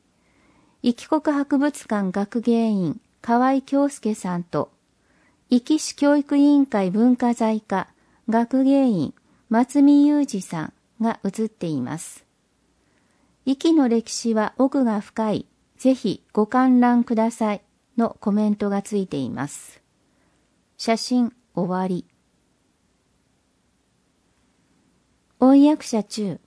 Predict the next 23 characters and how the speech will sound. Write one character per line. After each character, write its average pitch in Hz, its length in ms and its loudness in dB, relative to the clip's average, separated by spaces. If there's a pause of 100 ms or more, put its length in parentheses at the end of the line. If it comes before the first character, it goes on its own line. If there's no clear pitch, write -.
(520)
こ 269 100 0
れ 285 140 4
か 285 120 -2
ら 285 100 2
紹 269 280 0
介 254 240 0
す 247 140 -6
る 254 120 2
の 220 140 2
は 180 220 -4 (300)
写 233 200 -2
真 262 340 2
と 247 260 -2
説 247 300 -2
明 302 220 6
文 240 200 2
に 185 100 0
な 190 140 -2
っ 185 40 -4
て - 140 -10
い 156 120 -2
ま 147 160 -6
す。 - 260 -16